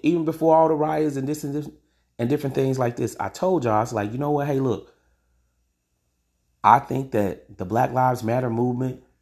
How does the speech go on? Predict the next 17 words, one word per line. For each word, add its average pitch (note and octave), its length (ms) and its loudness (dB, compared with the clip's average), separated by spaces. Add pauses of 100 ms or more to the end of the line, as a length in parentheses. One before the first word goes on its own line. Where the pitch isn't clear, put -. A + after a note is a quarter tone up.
(380)
has B2+ 260 0
a F#2 80 2
whole D3+ 680 2
lot D3+ 240 -2
of C3+ 60 -4
merit, C#3 460 -4 (3750)
but G#2 300 0
it D3 180 0
cannot D3+ 680 -2 (200)
stand B2 760 -2 (180)
for A2+ 220 0
one A#2+ 640 -2 (240)
thing, G#2+ 540 -2 (1300)
and A#2+ 160 4
that's A#2 200 0
police A2+ 380 -2
brutality." D3+ 800 -6